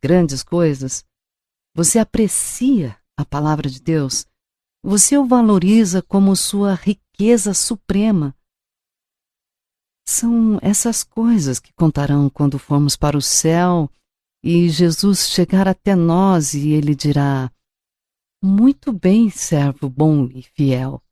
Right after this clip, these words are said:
Você foi digno de confiança nas coisas que eu te dei." <laughs> Eu quero tanto ouvir essas palavras.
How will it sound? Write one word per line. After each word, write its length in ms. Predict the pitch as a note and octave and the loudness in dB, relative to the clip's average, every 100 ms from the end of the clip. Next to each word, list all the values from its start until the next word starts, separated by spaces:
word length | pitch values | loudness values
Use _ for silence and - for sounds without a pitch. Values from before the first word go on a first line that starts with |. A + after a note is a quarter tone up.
| _ _ _ _ C#3 | _ _ _ _ -4
Você 460 | D3 D3 - F#3+ | -2 0 2 0
foi 240 | - G#3 F3 | 2 2 0
digno 520 | C#3+ E3 F#3+ F#3+ F3 | 0 0 4 4 2
de 140 | D3+ | -2
confiança 840 | - G3 F#3+ - - F3 G3 - G3+ | -4 0 0 0 0 2 2 0 -2
nas 320 | E3 D#3+ - | 0 -2 -2
coisas 400 | - D3 C#3+ C#3 | -2 -4 -4 -6
que 100 | - | -4
eu 60 | C3+ | -4
te 140 | - | -4
dei." 280 | B2+ D3 - _ _ _ _ _ _ _ _ _ _ _ _ _ _ _ | -6 -8 -12 _ _ _ _ _ _ _ _ _ _ _ _ _ _ _
<laughs> 240 | - C3+ _ _ _ | -6 -6 _ _ _
Eu 120 | C#3 - | -16 -4
quero 240 | C#3+ B2+ - | -4 -4 -4
tanto 280 | D#3 D3 - | 0 0 0
ouvir 240 | C#3 C#3+ C#3+ | 0 0 0
essas 260 | - C3+ | -2 -4
palavras. 580 | - - - B2 - _ | -6 -6 -8 -10 -14 _